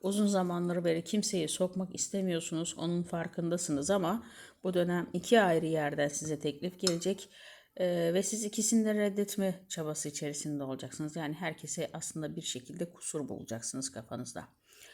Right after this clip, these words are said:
Asıl kusur bulduğunuz şey şu, kimseye, e, hayatınıza sokacak kadar mükemmel görmeyişiniz.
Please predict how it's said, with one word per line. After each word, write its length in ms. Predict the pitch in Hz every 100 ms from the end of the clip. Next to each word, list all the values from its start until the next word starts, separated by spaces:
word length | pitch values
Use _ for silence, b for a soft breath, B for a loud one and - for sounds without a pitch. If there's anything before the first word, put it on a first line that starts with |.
| B B B -
Asıl 480 | 202 - 277 269
kusur 380 | 269 - - 233
bulduğunuz 600 | 208 180 180 170 165 -
şey 280 | - 214 208
şu, 440 | 208 185 196 262 B B B _
kimseye, 840 | - 240 233 - 180 190 226 - _ -
e, 560 | 185 185 185 190 - -
hayatınıza 720 | - 180 180 185 190 185 208
sokacak 540 | - 185 185 190 208
kadar 240 | 180 175 202
mükemmel 640 | 185 185 175 180 185 180
görmeyişiniz. 1080 | 170 170 156 123 123 - - - - -